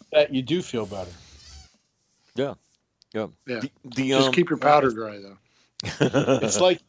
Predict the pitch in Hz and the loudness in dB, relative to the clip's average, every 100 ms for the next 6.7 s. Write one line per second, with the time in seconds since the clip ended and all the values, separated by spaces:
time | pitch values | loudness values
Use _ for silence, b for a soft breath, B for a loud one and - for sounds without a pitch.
0 | _ b - 113 - 104 185 180 196 196 | _ b -10 -10 -8 -6 -6 -2 -2 -2
1 | 175 143 - - 190 139 113 _ 113 120 | -6 -8 -12 -10 -8 -8 -12 _ -10 -8
2 | - _ b b b - 120 156 147 - | -10 _ b b b -12 -2 0 0 -2
3 | 131 - 190 190 135 131 190 170 131 127 | -16 -6 0 2 0 2 2 2 -2 -14
4 | - 156 160 156 151 139 131 - 147 147 | -6 0 0 0 -2 -4 -6 -4 0 2
5 | 143 123 117 - - 143 143 - 107 147 | 2 -2 -10 -8 -2 -2 -4 -12 -6 0
6 | 151 143 110 110 110 117 | 0 0 -6 -6 -4 -4